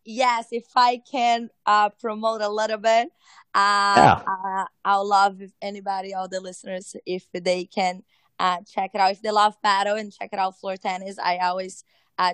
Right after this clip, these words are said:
Speaker 1: try to post daily tips, uh, in the summer, mostly tennis, and in the winter with paddle. And, um, yeah,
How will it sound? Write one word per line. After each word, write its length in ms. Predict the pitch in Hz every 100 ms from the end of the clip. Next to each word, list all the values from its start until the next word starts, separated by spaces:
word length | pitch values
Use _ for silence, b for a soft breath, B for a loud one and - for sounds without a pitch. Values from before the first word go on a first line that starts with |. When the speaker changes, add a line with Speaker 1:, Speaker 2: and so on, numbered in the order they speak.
| -
Speaker 1:
try 200 | 196 185
to 160 | - 196
post 460 | 208 180 180 -
daily 280 | 180 170 175
tips, 480 | - 180 170 - - - _ _ -
uh, 120 | 196
in 60 | 208
the 100 | 214
summer, 400 | - 233 220 208
mostly 340 | 185 185 190
tennis, 420 | 185 190 180 185 185
and 140 | 180
in 120 | 180
the 120 | 175
winter 360 | 170 170 185 180
with 140 | 170 -
paddle. 500 | 175 175 175 190 - _ _ _
And, 1080 | 175 170 170 165 170 165 160 160 160 165 170 - -
um, 440 | 165 160 160 165 196 _ _ _ _ _ _ 139 151
yeah, 180 | 180